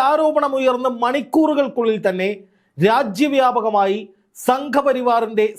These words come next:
സൈബർ സ്പേസുകളിൽ രാഹുൽ ഗാന്ധി കള്ളനാണ് എന്ന പ്രൊപ്പഗണ്ട അവർ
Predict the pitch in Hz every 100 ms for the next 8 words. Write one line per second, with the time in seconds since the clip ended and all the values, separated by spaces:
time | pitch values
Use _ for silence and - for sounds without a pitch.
0 | - 247 269 285 233 269 - 240 226 233
1 | 202 160 104 - _ _ - 185 233 247
2 | 269 214 240 233 226 214 214 - 220 254
3 | 269 247 226 226 214 214 208 - 208 202
4 | 247 208 185 175 - - _ - 196 220